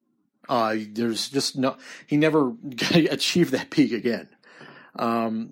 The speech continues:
but what it did was es-, destroy his ability to be a studio head. Um, a lot of directors and producers complained that, uh, Evans would be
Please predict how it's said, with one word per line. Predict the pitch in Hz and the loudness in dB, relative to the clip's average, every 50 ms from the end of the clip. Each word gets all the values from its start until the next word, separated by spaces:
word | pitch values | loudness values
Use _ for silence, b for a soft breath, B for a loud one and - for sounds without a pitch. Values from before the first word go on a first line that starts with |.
| - - | -10 -4
but | 151 113 156 180 175 - 143 | 2 4 4 4 4 2 0
what | 123 147 143 | 0 0 0
it | 143 127 | 2 2
did | 139 151 160 147 | 2 2 2 2
was | 139 131 123 113 | 0 -2 0 0
es-, | 117 107 - - | -2 -4 -4 -6
destroy | - - - - 160 - - - - 175 190 196 190 | -8 -4 -2 -2 0 -2 -2 0 2 4 4 4 4
his | 147 156 143 127 | 2 0 0 -2
ability | 123 107 117 135 135 127 110 110 107 110 | -2 -2 -2 0 0 0 0 -2 -4 -6
to | - - - 120 113 107 98 95 95 | -4 -2 0 0 0 0 -2 -4 -6
be | 95 98 113 113 107 101 98 - | -4 -2 0 0 0 -2 -2 -4
a | 98 98 95 90 92 90 b b b b b _ _ | -4 -4 -4 -6 -8 -12 b b b b b _ _
studio | - - - 151 127 110 98 92 | 2 4 6 6 6 4 0 -4
head. | 90 85 85 80 - - _ B B B B B B B B B B - | -6 -8 -10 -12 -14 -18 _ B B B B B B B B B B -4
Um, | - 113 110 107 107 107 104 104 104 101 - - - - 113 | -2 -2 0 0 0 -2 -2 -2 -4 -6 -8 -14 -18 -10 -6
a | 117 | -4
lot | 113 110 120 123 131 135 131 - | 0 2 4 6 6 4 2 0
of | - 135 127 127 127 127 123 117 117 - - - - _ _ _ _ _ _ _ _ _ _ _ _ _ _ - - | 0 2 2 4 2 0 -2 -6 -10 -16 -20 -20 -20 _ _ _ _ _ _ _ _ _ _ _ _ _ _ -18 -6
directors | - 127 120 110 123 127 - - 151 151 147 | -2 0 2 4 2 2 2 2 0 0 0
and | 143 127 113 | -2 -2 -2
producers | - 135 135 143 143 139 - 123 110 107 101 | 0 0 2 0 0 0 0 -2 -2 -2 -4
complained | - - - 113 - 143 165 156 135 120 120 131 135 - B B B B B B B B _ | -6 -8 -8 -4 0 2 2 2 2 0 -2 -4 -6 -10 B B B B B B B B _
that, | - 120 120 113 107 104 101 104 - - - - _ _ _ _ _ _ _ _ _ _ _ _ - | -2 0 0 0 0 -2 -4 -6 -8 -12 -16 -18 _ _ _ _ _ _ _ _ _ _ _ _ -10
uh, | - 107 98 98 95 92 95 92 - | -8 -6 -4 -4 -4 -6 -6 -4 0
Evans | 123 131 131 131 131 131 123 110 - | 2 2 4 2 0 -2 -2 -4 -4
would | 117 117 120 113 104 | -2 -2 -2 -2 0
be | 113 113 110 110 110 107 | -2 -2 -2 -4 -6 -8